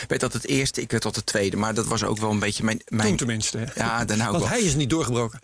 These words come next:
Speaker 1: Nee, klopt.
Speaker 2: Nee.
Speaker 1: Maar ik wil even over die jeugdkernploeg en met die testen, want wij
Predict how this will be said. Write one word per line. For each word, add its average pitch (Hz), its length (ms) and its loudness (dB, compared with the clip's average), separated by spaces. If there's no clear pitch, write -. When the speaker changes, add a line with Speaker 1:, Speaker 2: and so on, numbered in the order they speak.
Speaker 1:
Nee, 135 180 0
klopt. - 240 -2
Speaker 2:
Nee. 123 100 0
Speaker 1:
Maar - 100 -2
ik - 120 -2
wil - 160 2
even 190 260 0
over 165 240 0
die 151 100 -2
jeugdkernploeg 151 680 0
en 127 60 0
met 123 120 2
die 120 200 -2
testen, 175 420 0
want 113 140 2
wij 104 160 0